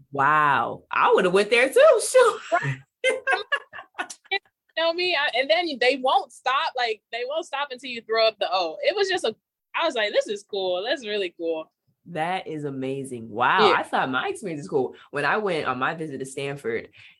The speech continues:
Speaker 1: we beat S C, and S C was ranked number one at the time. Um, and we all got to rush the field. And so we, I'm, I'm in the middle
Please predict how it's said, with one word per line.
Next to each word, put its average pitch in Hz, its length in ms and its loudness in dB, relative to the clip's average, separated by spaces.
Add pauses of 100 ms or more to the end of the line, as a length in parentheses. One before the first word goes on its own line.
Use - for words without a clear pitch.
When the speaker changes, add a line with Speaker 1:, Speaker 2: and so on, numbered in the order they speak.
(140)
Speaker 1:
we 165 220 -2
beat 156 240 0
S 139 200 -2
C, 131 140 -2
and 110 80 -6
S 139 160 -6
C 139 100 -4
was 127 140 -4
ranked 117 200 -8
number 117 180 -6
one 117 260 -4
at 113 140 -6
the 131 60 -14
time. - 420 -8 (120)
Um, 120 540 0
and 135 140 2
we 147 120 4
all 143 120 2
got 131 140 -2
to 117 80 -8
rush 127 260 -6
the 127 60 -12
field. - 520 -6
And 131 220 -2
so 123 240 -2
we, 143 100 2
I'm, 170 240 0 (140)
I'm 196 220 0
in 208 80 2
the 190 80 0
middle 202 400 2